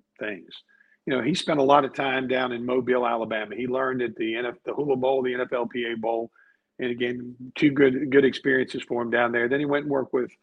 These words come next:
<clears throat> David Morris at Q B Country down in Mobile, Alabama. And David, you know, worked with him last summer a little bit. Made, they,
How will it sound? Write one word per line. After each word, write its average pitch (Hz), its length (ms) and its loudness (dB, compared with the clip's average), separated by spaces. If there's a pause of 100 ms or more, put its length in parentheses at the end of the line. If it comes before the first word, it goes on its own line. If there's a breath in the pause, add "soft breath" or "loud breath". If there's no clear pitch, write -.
<clears throat> - 240 -10
David 151 800 2
Morris 151 340 0
at 117 80 -12
Q 147 160 -4
B 135 140 0
Country 131 400 -4
down 120 160 -4
in 117 80 -8
Mobile, 113 340 -6
Alabama. 110 460 -4 (1500 soft breath)
And 113 460 -6
David, 131 400 2
you 123 100 -2
know, 110 80 -6
worked 123 260 -2
with 123 140 -4
him 120 100 -4
last 117 300 -4
summer 131 220 -2
a 127 60 0
little 123 200 0
bit. 131 300 0
Made, 123 240 -2
they, 127 120 0